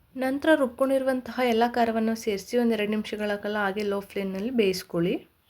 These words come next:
ಸೊಪ್ಪು ಕಾಳು ಬೇಯಿಸ್ಕೊಂಡಿರೋದನ್ನ, ನೀರನ್ನ ಇದಕ್ಕೆ ಸೇರಿಸಿ, ನಿಮ್ಗೆ ಯಾವ ಕನ್ಸಿಸ್ಟೆನ್ಸಿಗೆ ಬೇಕೋ ಆ ಕನ್ಸಿಸ್ಟೆನ್ಸಿಗೆ ಸಾಂಬಾರನ್ನ ಮಾಡ್ಕೊಳ್ಳಿ. ಎಷ್ಟು ಬೇಕಷ್ಟು ಮಾಡ್ಕೊಳ್ಳಿ. ರುಚಿಗೆ ತಕ್ಕಷ್ಟು ಉಪ್ಪನ್ನು ಸೇರಿಸ್ಕೊಳ್ಳಿ. ಸೊಪ್ಪು ಮತ್ತು ಕಾಳನ್ನ ಪಲ್ಯ ಮಾಡ್ಕೊಳ್ಳಿ. ಈ ರೀತಿ ಸಾಂಬಾರ್ ಕುದಿ ಬಂದ ನಂತರ ಗ್ಯಾಸ್ನ ಆಫ್ ಮಾಡ್ಕೊಳ್ಳಿ.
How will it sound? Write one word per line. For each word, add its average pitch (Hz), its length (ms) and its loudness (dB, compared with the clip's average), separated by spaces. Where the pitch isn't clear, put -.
ಸೊಪ್ಪು 254 380 0
ಕಾಳು 262 360 6
ಬೇಯಿಸ್ಕೊಂಡಿರೋದನ್ನ, 233 880 2
ನೀರನ್ನ 233 420 2
ಇದಕ್ಕೆ 220 360 -2
ಸೇರಿಸಿ, 214 380 -4
ನಿಮ್ಗೆ 226 240 2
ಯಾವ 202 140 2
ಕನ್ಸಿಸ್ಟೆನ್ಸಿಗೆ 208 760 -4
ಬೇಕೋ 190 260 0
ಆ 214 60 2
ಕನ್ಸಿಸ್ಟೆನ್ಸಿಗೆ 196 1000 -4
ಸಾಂಬಾರನ್ನ 190 440 -4
ಮಾಡ್ಕೊಳ್ಳಿ. 180 420 -2
ಎಷ್ಟು 180 200 -6
ಬೇಕಷ್ಟು 208 440 -4
ಮಾಡ್ಕೊಳ್ಳಿ. 185 560 -2
ರುಚಿಗೆ 247 360 0
ತಕ್ಕಷ್ಟು 262 540 -4
ಉಪ್ಪನ್ನು 226 380 0
ಸೇರಿಸ್ಕೊಳ್ಳಿ. 196 680 -4
ಸೊಪ್ಪು 247 320 -4
ಮತ್ತು 254 300 -2
ಕಾಳನ್ನ 214 400 -2
ಪಲ್ಯ 220 300 0
ಮಾಡ್ಕೊಳ್ಳಿ. 185 440 -2
ಈ - 20 -10
ರೀತಿ 262 240 -4
ಸಾಂಬಾರ್ 240 480 0
ಕುದಿ 240 300 0
ಬಂದ 220 320 2
ನಂತರ 202 300 -4
ಗ್ಯಾಸ್ನ 214 420 0
ಆಫ್ 190 220 -8
ಮಾಡ್ಕೊಳ್ಳಿ. 185 500 -4